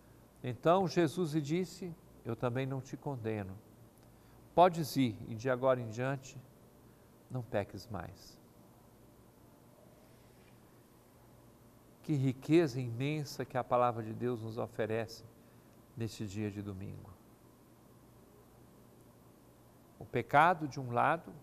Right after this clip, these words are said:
a pecadora, e do outro lado a misericórdia. Saíram aqueles que, sabendo ser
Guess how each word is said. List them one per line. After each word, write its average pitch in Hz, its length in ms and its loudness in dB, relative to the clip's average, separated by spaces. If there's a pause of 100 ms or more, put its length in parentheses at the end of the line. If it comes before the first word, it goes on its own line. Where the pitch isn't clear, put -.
(200)
a 110 80 -12
pecadora, 123 760 -2 (720)
e 123 80 -4
do 120 100 -2
outro 131 200 0
lado 120 260 4
a 123 60 0
misericórdia. 107 880 -8 (1800)
Saíram 170 580 4
aqueles 175 580 0
que, 120 260 -6 (720)
sabendo 131 640 2
ser 135 340 -2